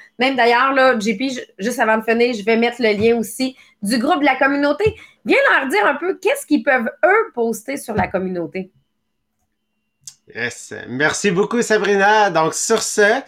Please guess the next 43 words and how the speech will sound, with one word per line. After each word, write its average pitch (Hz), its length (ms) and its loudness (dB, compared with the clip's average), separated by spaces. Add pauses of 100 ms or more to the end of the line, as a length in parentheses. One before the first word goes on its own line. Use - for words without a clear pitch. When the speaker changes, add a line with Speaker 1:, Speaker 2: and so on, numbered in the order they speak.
(300)
Speaker 2:
demain, 185 340 2
on 170 160 4
retombe, 185 540 2
en 151 160 0
fait, 175 160 -4
dans 151 200 0
les 151 140 -2
dernières 160 460 -2
pages 170 320 2
de 143 360 0
notre 160 320 -2
livre 147 520 -2 (300)
et 135 240 -2
on 135 180 -4
va 127 120 -2
commencer, 131 640 -2
là, 139 420 0
un 123 260 -2
nouveau 139 440 2
dans 123 240 0 (260)
pas 180 140 2
très, 180 220 -2
très 180 240 2
longtemps 170 380 2 (100)
et 160 100 0
notre 151 420 0
fil 156 200 -6
conducteur 160 500 0
va 147 80 0
rester 160 360 0
le 208 60 2
leadership. 156 540 -2 (320)
C'est - 140 -2
vraiment 139 280 0
un 156 120 4
sujet 147 360 -2
qui 147 160 -6
nous 123 200 -6
a, 135 300 0
euh, - 20 -6 (120)
passionnés. 151 640 0 (280)
Donc, 120 340 -2
euh, 117 100 -2